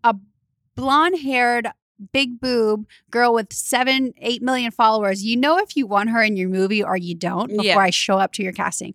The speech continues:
Speaker 1: So I'm not putting myself through all that shit. If you want me in your movie, I am down.
Speaker 2: You know exactly what you want out of me.
Speaker 1: Yeah.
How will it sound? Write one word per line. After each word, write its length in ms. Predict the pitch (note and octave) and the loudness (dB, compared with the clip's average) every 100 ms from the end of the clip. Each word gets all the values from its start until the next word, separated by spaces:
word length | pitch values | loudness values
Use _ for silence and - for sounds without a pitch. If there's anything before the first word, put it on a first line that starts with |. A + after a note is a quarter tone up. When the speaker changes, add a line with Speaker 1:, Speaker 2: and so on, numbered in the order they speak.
| - - | -16 -10
Speaker 1:
So 60 | - | 0
I'm 60 | C4 | 2
not 120 | C#4+ | 2
putting 160 | D#4+ | 2
myself 400 | C#4 B3 - G#3 | 2 2 0 0
through 120 | G#3 F#3+ | 2 -2
all 80 | |
that 120 | F3 E3 | 0 -4
shit. 160 | - | -4
If 140 | G3 A#3 | -4 2
you 60 | |
want 140 | A#3+ A#3+ | 2 2
me 100 | A3+ | 0
in 80 | |
your 100 | A3 | 0
movie, 240 | G#3 G#3 G3 | 0 0 0
I 160 | A#3 | 0
am 120 | F#3+ E3 | 0 -2
down. 460 | - F3 - - - - | -2 -2 -2 -6 -10 -6
Speaker 2:
You 120 | G#3 | 0
know 140 | A3 A3+ | 2 2
exactly 600 | G3 E3 E3+ F3 F3+ E3+ | 2 0 0 -2 -4 -4
what 300 | E3 F3 - | -2 -4 -2
you 100 | E3+ | -2
want 220 | D#3+ D#3 | -2 -4
out 180 | D#3+ D#3 | -8 -8
of 40 | |
me. 200 | D3+ D3 - | -8 -10 0
Speaker 1:
Yeah. 240 | G#3+ - | 2 2